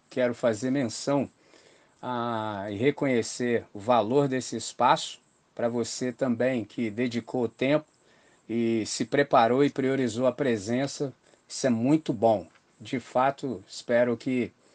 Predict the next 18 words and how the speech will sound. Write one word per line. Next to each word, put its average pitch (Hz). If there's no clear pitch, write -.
seja 120
um 127
momento 123
significativo 127
para 113
todos 139
nós 120
que -
aqui 120
estamos. 110
E 120
só 160
podemos 160
estar 139
aqui 123
também 127
com 120
essa, 117